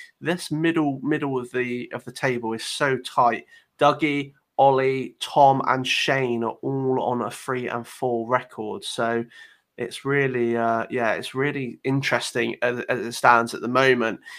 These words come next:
Um, you've then got Murph, who is in eleven at the moment with a one and six record. He's been quite unlucky, to be honest, with his injuries and quarterbacks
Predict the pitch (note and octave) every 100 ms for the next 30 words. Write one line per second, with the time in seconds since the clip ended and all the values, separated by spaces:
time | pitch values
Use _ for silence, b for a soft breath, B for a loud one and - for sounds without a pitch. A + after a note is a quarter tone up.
0 | B B - A#2+ A#2 A#2 C3 D#3+ E3 D3
1 | D3 D3+ C#3+ B2+ - C#3+ C3 - C3 B2+
2 | B2 B2+ C3+ B2+ B2 - A#2+ A#2+ A#2 G2
3 | A2+ A#2+ A2+ A#2+ A#2 A2+ B2+ - - B2
4 | - A2+ A2+ B2 E3 E3 E3+ C3+ C3 B2+
5 | - A#2+ - A#2+ A#2+ A2+ - A#2+ A2+ A#2+
6 | A#2 - _ _ _ _ _ _ _ _
7 | - G3 D#3+ C#3+ C3+ B2+ A#2+ B2 - D3
8 | - - B2 A#2 - -